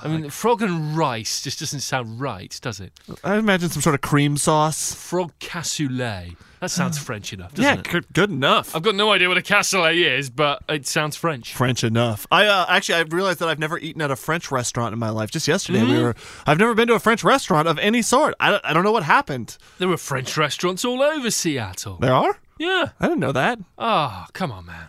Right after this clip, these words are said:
Speaker 2: I went to a place called Chez something in L A once, but it was not French. It was like
Speaker 1: You've been to Madison Valley?
Speaker 2: Yeah.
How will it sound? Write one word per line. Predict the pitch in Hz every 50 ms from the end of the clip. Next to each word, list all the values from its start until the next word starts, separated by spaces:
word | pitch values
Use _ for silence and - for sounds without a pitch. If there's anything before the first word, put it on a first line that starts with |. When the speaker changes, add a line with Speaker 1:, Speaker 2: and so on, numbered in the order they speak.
| - -
Speaker 2:
I | -
went | 233 277 -
to | 277
a | 214
place | - 220 208 -
called | - - 185 175 170 165 160 156 156 151 143 139 135 110 - _ _ _ _ _ _ _ _ _ _ _ _ -
Chez | - - - - 170 160 160 160 160 160
something | 143 - 175 185 185 - - 127 123 123 131 127
in | 123 131 127 127
L | - 117 131 139 170
A | 180 151
once, | 120 120 120 123 123
but | - 151 151
it | 160 170 156
was | 151 135 117
not | 127 123 113 110
French. | - - 107 - - - -
It | 117 123
was | 127 135 117 104 -
like | 113 123 120 - - - -
Speaker 1:
You've | - 214 240 208
been | - 247 202
to | - 233
Madison | 202 185 175 160 147 147 - 165 156 139
Valley? | 113 139 120 113 117 135 165 226 277 262 -
Speaker 2:
Yeah. | - 208 277 294 180 110